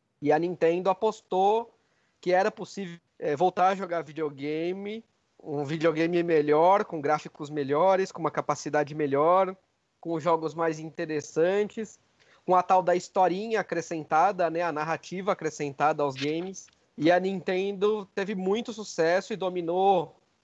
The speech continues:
noventa e cinco por cento do mercado do planeta aí no seu auge,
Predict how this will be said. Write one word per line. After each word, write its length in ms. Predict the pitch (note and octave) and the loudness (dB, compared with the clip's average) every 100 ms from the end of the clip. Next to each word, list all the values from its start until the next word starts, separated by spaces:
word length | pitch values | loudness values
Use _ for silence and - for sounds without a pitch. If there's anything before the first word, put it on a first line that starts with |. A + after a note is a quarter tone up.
| _ | _
noventa 360 | E3+ F3+ F#3+ G3+ | -2 0 0 -2
e 60 | |
cinco 240 | - G3 F3 | -4 -8 -4
por 140 | F#3 | -4
cento 300 | - F3 E3+ | -2 -4 -2
do 80 | D#3+ | -2
mercado 360 | E3 D3+ D#3 D#3 | 0 0 -2 -2
do 100 | E3 | -2
planeta 480 | E3 D3+ E3 E3 | 0 0 -2 0
aí 80 | D#3 | -2
no 100 | D#3 | -2
seu 240 | - D#3+ C#3+ | -2 2 4
auge, 440 | C#3+ D#3+ E3+ | 4 4 0